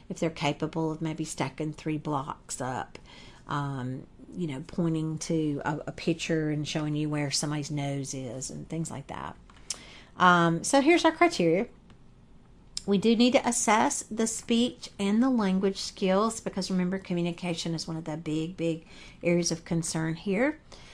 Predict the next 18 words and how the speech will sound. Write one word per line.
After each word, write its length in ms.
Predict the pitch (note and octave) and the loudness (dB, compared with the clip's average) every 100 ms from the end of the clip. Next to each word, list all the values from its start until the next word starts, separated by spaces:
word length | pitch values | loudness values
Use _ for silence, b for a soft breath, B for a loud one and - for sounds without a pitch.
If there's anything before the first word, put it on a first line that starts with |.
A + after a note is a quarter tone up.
| B B | B B
Um, 360 | F#3+ F#3 F3+ F#3+ | 4 6 6 4
we 120 | B3+ | 6
wanna 240 | D#4 F#4+ | 8 6
test 360 | F#4+ C4+ C#4 - | 6 4 2 4
where 120 | B3+ | 4
they 120 | B3 | 4
are 180 | - F#3+ | 4 4
academically. 1080 | - F#3 F#3+ F3+ F#3 A3 B3 C#4 C#4 C#4 C4+ B B B | 2 0 0 2 2 2 2 4 6 6 2 B B B
Now, 120 | G#3 B3+ | 0 0
if 100 | - | 2
they're 120 | C4 | 2
preschoolers, 1080 | - D#4 E4 - G4 F#4+ G4 F#4+ F#4 - - | 4 8 8 6 4 6 8 6 4 0 0
uh, 180 | G#3+ G#3 | 2 2
which 260 | G3+ A#3+ - | 2 0 2
many 200 | B3 B3+ | 2 4
of 60 | A3 | 4
these 220 | G3+ - | 2 2
are, 480 | F3 F3+ G3 G#3+ | 0 2 2 0